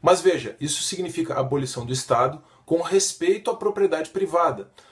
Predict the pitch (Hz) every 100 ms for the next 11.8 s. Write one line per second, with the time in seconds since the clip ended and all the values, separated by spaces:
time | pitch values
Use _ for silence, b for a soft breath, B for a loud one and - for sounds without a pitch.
0 | b b - 117 127 147 151 - 156 185
1 | 196 175 180 175 160 - 147 131 131 156
2 | 143 131 156 160 143 110 - 127 165 -
3 | 160 117 - - 135 - 120 135 143 127
4 | 123 123 123 - 127 127 - 147 147 151
5 | 175 160 170 190 - 190 - - b b
6 | b 113 131 139 165 - 190 110 98 _
7 | b b b 147 165 - - b b b
8 | _ _ _ 131 135 - - 127 117 107
9 | - 123 135 147 135 135 147 - 127 117
10 | 113 175 196 196 143 160 - 165 131 123
11 | - 131 185 180 175 160 101